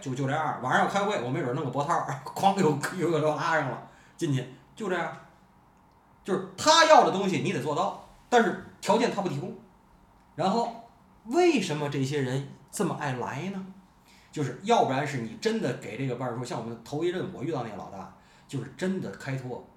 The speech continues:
他是开拓型的，太牛了，就是见客户亲自去，寒冬腊月那个人真好。我们，我们所有这些现在的人都很捧他，啊，他现在也挺好的。我接着我以，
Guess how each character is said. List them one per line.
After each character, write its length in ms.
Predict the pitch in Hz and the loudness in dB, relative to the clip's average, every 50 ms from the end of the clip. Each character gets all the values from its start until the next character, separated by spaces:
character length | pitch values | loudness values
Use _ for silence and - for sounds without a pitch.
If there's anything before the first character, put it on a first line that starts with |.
| _ _ _ | _ _ _
他 120 | - 123 | -12 -10
是 100 | 117 113 | -10 -10
开 280 | 113 113 - - 117 107 | -12 -14 -14 -14 -12 -12
拓 160 | 113 110 95 | -12 -12 -14
型 120 | 95 90 87 | -16 -18 -20
的， 60 | - - - | -20 -20 -20
太 260 | - - - 160 143 | -20 -12 -10 -8 -8
牛 380 | 117 110 104 95 87 87 90 90 | -8 -8 -12 -16 -16 -16 -18 -18
了， 100 | 90 - - _ - _ _ _ _ _ _ _ _ _ _ _ | -18 -20 -20 _ -20 _ _ _ _ _ _ _ _ _ _ _
就 120 | - 120 | -14 -12
是 240 | 110 104 98 95 92 - - _ | -12 -12 -14 -16 -18 -20 -20 _
见 200 | - 151 131 117 | -8 -8 -8 -6
客 80 | 123 120 | -6 -8
户 220 | 110 - 120 113 | -10 -10 -12 -12
亲 240 | - - - 151 147 | -12 -10 -8 -8 -6
自 120 | 135 135 117 | -6 -6 -8
去， 340 | - - - 107 92 92 - - - _ _ _ _ | -8 -10 -14 -16 -18 -18 -20 -20 -20 _ _ _ _
寒 240 | - - 147 175 165 | -12 -10 -8 -6 -6
冬 140 | 160 156 | -6 -4
腊 180 | 143 123 - 101 | -6 -6 -6 -8
月 240 | 98 98 95 92 - - _ _ _ | -10 -12 -14 -16 -18 -20 _ _ _
那 100 | 120 110 | -18 -16
个 100 | 98 98 | -14 -14
人 160 | 92 90 95 - - _ _ _ _ _ _ _ _ | -14 -16 -16 -18 -20 _ _ _ _ _ _ _ _
真 200 | - 147 147 143 | -8 -6 -6 -6
好。 220 | 135 - - - - - _ _ _ _ _ _ _ _ _ | -6 -8 -12 -16 -20 -20 _ _ _ _ _ _ _ _ _
我 140 | - 120 127 | -12 -6 -4
们， 180 | 135 143 139 - | -4 -4 -4 -6
我 140 | 107 110 123 | -10 -8 -6
们 140 | 139 160 156 | -6 -6 -4
所 160 | - 156 180 | -4 -4 -4
有 80 | 185 143 | -2 -2
这 100 | 127 113 | -4 -4
些 320 | 110 120 113 113 113 - | -4 -2 -2 -2 -4 -6
现 220 | - - - 135 123 | -10 -10 -10 -8 -6
在 140 | 127 117 | -6 -6
的 60 | 110 104 | -8 -8
人 120 | 107 113 | -12 -10
都 160 | 117 160 165 | -8 -8 -8
很 200 | 147 113 90 90 95 | -8 -8 -12 -16 -18
捧 100 | - - - - - - - _ _ _ _ _ _ _ _ _ _ _ | -18 -20 -20 -20 -20 -20 -20 _ _ _ _ _ _ _ _ _ _ _
他， 60 | 110 98 | -16 -16
啊， 140 | 92 90 - - | -16 -16 -18 -14
他 120 | - 143 131 | -8 -6 -4
现 180 | - 156 143 | -4 -4 -4
在 160 | 151 147 123 98 | -2 -4 -4 -4
也 160 | 98 98 - | -6 -10 -12
挺 160 | - - 98 | -14 -16 -16
好 280 | 95 90 87 69 76 - | -16 -16 -16 -16 -16 -20
的。 320 | - - - - - - | -20 -20 -20 -20 -12 -8
我 100 | 147 151 | -6 -6
接 240 | 151 147 185 196 196 | -6 -4 -4 -2 -2
着 140 | 185 165 151 | 0 0 0
我 100 | 165 170 | 0 0
以， 120 | 147 117 | -2 -4